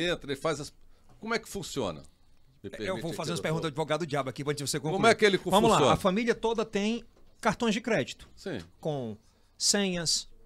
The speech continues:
Speaker 2: contas bancárias, tudo. A partir do momento que muda, isso tudo acaba. Quem
Speaker 1: Sim.
Speaker 2: passa a gerir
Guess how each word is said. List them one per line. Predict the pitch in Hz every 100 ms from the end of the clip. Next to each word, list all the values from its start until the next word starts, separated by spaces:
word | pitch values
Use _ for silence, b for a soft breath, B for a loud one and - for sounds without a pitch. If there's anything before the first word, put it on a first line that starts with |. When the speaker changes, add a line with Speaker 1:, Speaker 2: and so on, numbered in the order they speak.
| -
Speaker 2:
contas | 135 120 110
bancárias, | 147 - 160 135 120 - - _ -
tudo. | 208 127 - _ _ b b b
A | 135
partir | 185 175 240
do |
momento | 233 202 -
que | - 233
muda, | 190 220 262 339 -
isso | 202 - 220
tudo | 208 208
acaba. | 269 294 101 - _ _ _ _ _ _ _ _ _ _ _ _ _ _ _ _ _ -
Quem | 175 185
Speaker 1:
Sim. | 196
Speaker 2:
passa | 226 180 208
a |
gerir | 196 202 170 220